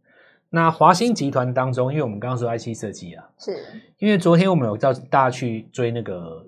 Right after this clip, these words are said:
Speaker 1: 新唐嘛，
Speaker 2: 是。
Speaker 1: 那昨天是第一根哦，攻上来哦，那创了新高嘛，对不对？
Speaker 2: 对。
Speaker 1: 所以这里带出来就是赚钱效应。我刚买汽车运用的车用零组件，那么如果我事业是一个赚钱的效应的话，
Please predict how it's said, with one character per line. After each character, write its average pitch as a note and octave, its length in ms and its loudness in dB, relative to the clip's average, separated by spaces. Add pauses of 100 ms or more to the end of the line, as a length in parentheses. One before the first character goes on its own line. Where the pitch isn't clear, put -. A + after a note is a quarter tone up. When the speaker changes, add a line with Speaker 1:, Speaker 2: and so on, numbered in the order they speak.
Speaker 1:
新 C3 200 -6
唐 G#2 220 -8
嘛， E2 220 -20
Speaker 2:
是。 - 200 -10 (600)
Speaker 1:
那 E3+ 100 0
昨 F3 160 4
天 G3+ 140 6
是 G3 80 4
第 E3+ 180 2
一 D#3 40 2
根 C#3+ 280 -2 (120)
哦， G#2 160 -10
攻 B2 200 -2
上 A2 160 -6
来 E2+ 180 -16
哦， - 280 -20
那 B2 160 -4 (100)
创 D3+ 200 0
了 B2 60 -2
新 A#2 200 -8
高 G#2 160 -8
嘛， F2 160 -16
对 - 100 -20
不 - 60 -20
对？ - 260 -20
Speaker 2:
对。 - 200 -8 (280)
Speaker 1:
所 G3+ 140 0
以 F#3 60 2
这 A#3 100 8
里 F3 100 8
带 D#3 200 2
出 D#3+ 100 -2
来 B2 140 2
就 A#2+ 120 -6
是 A#2 200 -6
赚 B2 200 -4
钱 F#2 220 -12
效 F#2 220 -12
应。 E2+ 180 -14 (480)
我 F3+ 180 0
刚 F#3+ 240 4
买 A#2+ 140 0
汽 C3+ 220 -4
车 C3 180 -4
运 B2 200 -6
用 A2 200 -6
的 E2+ 320 -14 (380)
车 B2+ 100 -6
用 C3 160 -2
零 G#2+ 100 -6
组 F#2 140 -10
件， - 260 -14 (840)
那 A3 80 0
么 G3+ 180 4
如 F3+ 180 2
果 G3+ 140 4
我 C3 100 4
事 D3 180 -4
业 E3 100 2
是 D#3 120 0
一 C#3+ 60 -2
个 C3 100 -2
赚 C#3 240 -2
钱 A2+ 160 -6
的 G2 80 -10
效 G#2 280 -8
应 F#2 100 -12
的 F2 80 -12
话， - 300 -16